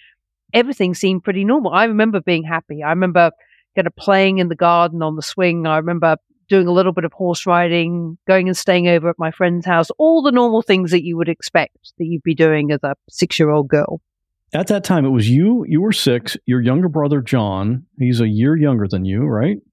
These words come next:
Speaker 1: That's right.
Speaker 2: And your two parents. When you were six,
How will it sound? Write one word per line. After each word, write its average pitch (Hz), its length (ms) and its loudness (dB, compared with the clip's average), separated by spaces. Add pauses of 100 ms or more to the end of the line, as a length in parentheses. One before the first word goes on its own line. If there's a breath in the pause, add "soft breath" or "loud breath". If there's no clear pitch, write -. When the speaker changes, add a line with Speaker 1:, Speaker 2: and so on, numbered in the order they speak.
Speaker 1:
That's 190 300 0
right. 165 280 2 (140)
Speaker 2:
And 117 140 2
your 120 100 2
two 120 160 0
parents. 107 540 -2 (720 loud breath)
When 143 220 2
you 196 140 4
were 220 120 2
six, - 560 0